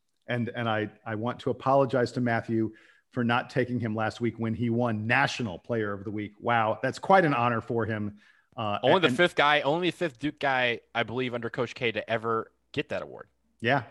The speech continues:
Speaker 1: yeah, it, it's a big deal, and he had a great game, a-, in a game where Duke could not hit anything, he was the only guy who was hitting anything.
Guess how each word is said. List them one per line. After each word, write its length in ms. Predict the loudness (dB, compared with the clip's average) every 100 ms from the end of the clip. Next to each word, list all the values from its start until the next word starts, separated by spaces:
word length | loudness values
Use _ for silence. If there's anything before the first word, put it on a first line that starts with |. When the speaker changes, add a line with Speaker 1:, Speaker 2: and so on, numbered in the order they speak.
| -10
Speaker 1:
yeah, 220 | -4 -4 -4
it, 180 | -4 -2
it's 140 | -2 -2
a 60 |
big 220 | 0 -2 0
deal, 380 | 0 2 0 -4
and 120 | -2
he 100 | 0
had 140 | 2
a 60 | 2
great 260 | 0 -2 -2
game, 380 | -2 -2 -4 -8 -20 _
a-, 240 | -8 -6 -2
in 60 |
a 60 | 0
game 320 | 4 4 4
where 100 | 0
Duke 380 | 0 -4 -4 -6
could 240 | -2 -2
not 240 | 0 -2 -2
hit 180 | -6 -6
anything, 600 | -2 0 0 -2 -4 -6 -14 _ _ -2
he 80 | 0
was 160 | 2
the 100 | 0
only 160 | 0 0
guy 180 | -2 -2
who 120 | -4
was 100 | -6
hitting 380 | -4 -4 -2 -6
anything. 500 | -10 -12 -14 -16